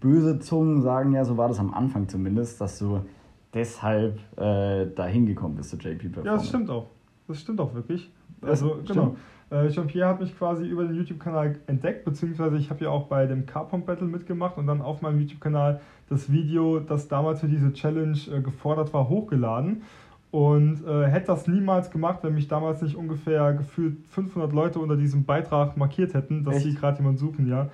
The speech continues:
Speaker 1: Krass.
Speaker 2: Sonst wäre ich nie auf die Idee gekommen, weil ich gedacht habe, es gibt tausendfünfhundert Millionen Leute, die besser sind,
Speaker 1: Mhm.
Speaker 2: äh, in dem. Und habe eigentlich nur aus Scheiß mitgemacht und dass es so aus gegangen ist, hab ich damals nicht erwartet.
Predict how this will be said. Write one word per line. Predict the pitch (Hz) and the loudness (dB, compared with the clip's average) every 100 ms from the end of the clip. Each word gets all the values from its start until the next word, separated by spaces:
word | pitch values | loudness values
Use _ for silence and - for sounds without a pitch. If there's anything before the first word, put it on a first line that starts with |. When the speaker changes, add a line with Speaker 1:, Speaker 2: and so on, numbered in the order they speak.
| - | -6
Speaker 1:
Krass. | 123 127 | -4 0
Speaker 2:
Sonst | 135 - | -2 0
wäre | 135 | 0
ich | 135 | 2
nie | 143 143 | 4 4
auf | 139 | 4
die | |
Idee | 127 135 | 0 0
gekommen, | 143 - 123 | 0 0 -2
weil | 123 | -2
ich | 123 | -4
gedacht | 131 123 | -6 -2
habe, | 135 | -4
es | 123 | -4
gibt | 143 - | -6 -2
tausendfünfhundert | 147 147 143 143 - 156 151 147 143 131 - | 0 4 4 4 0 -2 -2 0 0 0 -2
Millionen | 131 123 139 135 | -2 2 4 4
Leute, | 131 135 131 | 4 2 2
die | 120 | 0
besser | 135 139 | 0 -2
sind, | 117 117 127 - - | -2 -2 -4 -8 -6
Speaker 1:
Mhm. | 117 110 | -2 2
Speaker 2:
äh, | 127 127 123 | 4 2 2
in | 131 127 | 2 2
dem. | 131 135 156 - - - _ | 4 4 4 0 -16 -20 _
Und | - 139 139 139 | 0 4 6 6
habe | 135 - | 4 0
eigentlich | 156 160 147 | -4 -2 -2
nur | 170 | -2
aus | 160 | -2
Scheiß | - 175 180 | 0 -2 0
mitgemacht | 143 135 127 147 147 | -2 0 0 0 -2
und | 143 143 139 | -2 2 2
dass | 139 - | 0 -4
es | 139 - | -8 -4
so | 139 147 - | -2 -2 -2
aus | 131 165 - - _ _ _ - | -2 -2 -4 -18 _ _ _ -6
gegangen | 147 147 165 160 | 0 0 0 -2
ist, | 170 180 - 151 | -4 -6 -10 -6
hab | 147 156 | -4 -4
ich | 147 - - _ | -8 -10 -20 _
damals | 123 143 156 151 - | -4 -2 -2 -2 0
nicht | 143 180 | 2 2
erwartet. | - 131 120 - 107 | -4 -4 -4 -6 -10